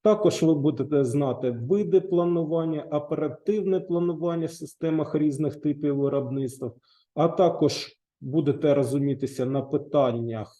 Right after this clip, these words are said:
планування виробництва та збуту продукції, його матеріально-технічного забезпечення.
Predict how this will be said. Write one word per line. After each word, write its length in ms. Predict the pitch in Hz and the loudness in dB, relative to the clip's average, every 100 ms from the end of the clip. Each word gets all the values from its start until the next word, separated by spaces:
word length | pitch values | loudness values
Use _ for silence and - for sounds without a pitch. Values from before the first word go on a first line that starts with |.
| _ _ _ _ _ _ - | _ _ _ _ _ _ 0
планування 680 | 135 147 147 131 131 123 120 | 4 6 4 4 2 2 0
виробництва 800 | 123 127 120 127 135 135 123 | 0 0 -2 -2 -2 -2 -6
та 180 | 113 139 | -4 -4
збуту 680 | 107 110 110 135 - 170 196 | -4 -4 -2 -2 2 2 2
продукції, 1000 | - 165 180 170 185 - - 175 170 170 - _ - | -2 -2 2 2 2 -2 -2 0 0 -2 -18 _ 0
його 360 | 143 147 170 | 4 6 6
матеріально-технічного 1800 | 139 127 - 135 131 123 117 117 123 - 131 160 165 165 151 147 147 143 - | 4 0 0 0 2 0 -2 -6 -8 -6 0 2 0 -2 0 0 -2 -6 -12
забезпечення. 1080 | 110 127 113 117 - - 104 85 - 92 | -2 -2 0 -4 -4 -4 -4 -4 -10 -14